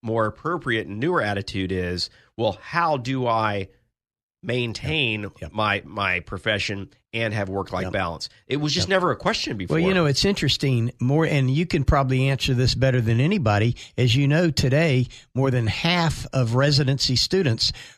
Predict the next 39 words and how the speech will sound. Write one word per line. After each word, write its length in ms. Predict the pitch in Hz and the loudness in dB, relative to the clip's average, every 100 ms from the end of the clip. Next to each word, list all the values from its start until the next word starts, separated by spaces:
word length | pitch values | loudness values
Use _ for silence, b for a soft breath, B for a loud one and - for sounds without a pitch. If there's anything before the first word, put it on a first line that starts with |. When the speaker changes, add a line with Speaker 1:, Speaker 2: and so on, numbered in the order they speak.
| - | -2
Speaker 2:
are 100 | 127 | 2
becoming 440 | 123 - 139 131 | 2 4 4 4
employed 460 | 117 - 156 131 117 | 2 2 4 4 4
physicians 520 | 123 147 151 120 110 | 2 2 2 2 2
with 120 | 117 | 2
the 60 | 107 | 4
hospital 440 | 151 - - 110 | 2 2 0 0
today. 360 | 98 104 87 82 - | 0 -2 -2 -4 -6
Speaker 1:
Well, 140 | 131 | -4
it's 120 | 117 143 | -4 -2
easy. 120 | 139 | 2
Speaker 2:
And 260 | 139 131 117 B B _ - | 2 2 -2 B B _ -2
it's, 240 | 131 - - | 0 0 0
Speaker 1:
Yeah. 60 | |
Speaker 2:
it's 160 | 139 - | 0 2
easy 360 | 165 165 196 | 2 2 0
and 120 | 147 135 | 0 0
it's 140 | - | 0
cost 320 | - 160 - | 0 0 0
effective. 460 | 117 - 95 - - | -4 -6 -6 -8 -8
Speaker 1:
Yep. 240 | 107 - _ B B B | -6 -6 _ B B B
Speaker 2:
And 280 | 147 165 170 | 2 2 2
Speaker 1:
And 60 | 170 | -2
Speaker 2:
they 180 | 135 147 | 0 2
have 240 | 131 143 131 | 4 2 4
their 160 | 143 | 4
work-life 480 | 127 139 - 139 139 | 4 2 2 0 2
balance. 420 | 165 214 - - | 0 -2 -4 -6
Speaker 1:
Yeah, 100 | 123 - B - | -4 -4 B -8
'cause 120 | 120 | 0
I 120 | 127 | 0
think 280 | 143 147 120 | 0 -6 -4
the, 280 | 120 113 107 | -2 0 -2
one 220 | 104 131 | -4 -2
of 80 | 139 | -2
the 80 | 110 | -2
things 220 | 127 107 | -2 -2
that 120 | 110 | -4
worries 640 | 98 113 117 110 104 - | -4 -2 -2 -2 -4 -6